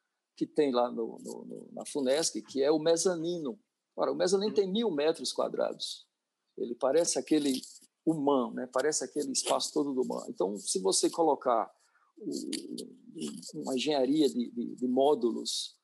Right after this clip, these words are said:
né, de painéis, você transforma aquilo numa grande exposição,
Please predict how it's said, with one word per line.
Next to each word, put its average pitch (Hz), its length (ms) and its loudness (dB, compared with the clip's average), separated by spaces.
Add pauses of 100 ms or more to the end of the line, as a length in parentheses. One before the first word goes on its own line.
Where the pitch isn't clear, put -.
(120)
né, 113 80 -4
de 120 100 0
painéis, 123 1000 0 (180)
você 156 240 0
transforma 156 460 -2
aquilo 165 300 0
numa 160 180 -2
grande 160 320 -2
exposição, - 680 -6